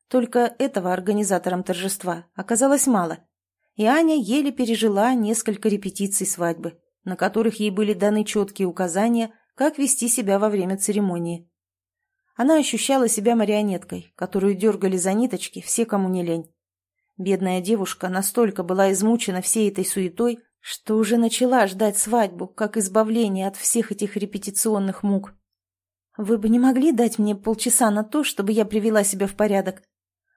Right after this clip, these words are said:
Аня попыталась вложить в свой голос всю любезность, на которую была способна в данной ситуации.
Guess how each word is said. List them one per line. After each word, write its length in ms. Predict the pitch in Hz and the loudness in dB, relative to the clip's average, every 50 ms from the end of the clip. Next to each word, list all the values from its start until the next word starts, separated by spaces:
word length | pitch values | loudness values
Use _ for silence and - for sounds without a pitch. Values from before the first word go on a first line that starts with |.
| _ - | _ -4
Аня 220 | 277 302 320 311 | 0 2 2 2
попыталась 560 | - 233 214 208 214 202 233 233 233 220 220 202 | 2 0 -2 -2 0 2 4 4 4 2 0 0
вложить 400 | 196 208 202 196 202 226 214 - | 0 0 0 2 0 0 0 -2
в 60 | - | -4
свой 200 | - 190 202 196 | -4 -4 -4 -2
голос 320 | - - 277 254 262 240 | 2 2 4 4 2 0
всю 180 | - - - 240 | 0 -2 -2 0
любезность, 680 | 226 240 208 202 190 170 165 170 175 170 - - - - | 0 0 0 0 -2 -2 -2 -4 -8 -8 -10 -10 -10 -10
на 120 | 190 185 - | -8 -4 0
которую 380 | 196 196 196 208 196 196 190 | 0 0 0 2 0 0 0
была 240 | 180 196 196 190 185 | 0 2 2 2 2
способна 560 | - - - 196 196 - 202 185 170 185 180 | 0 0 -2 -4 -2 -2 -4 -4 -4 -4 -6
в 60 | 170 | -2
данной 280 | 170 185 175 175 175 175 | 0 0 0 0 -2 -6
ситуации. 720 | - - 170 - 190 180 175 175 - - 185 185 170 - | -6 -8 -6 -4 -2 -2 -2 -2 -2 -2 -2 -4 -8 -10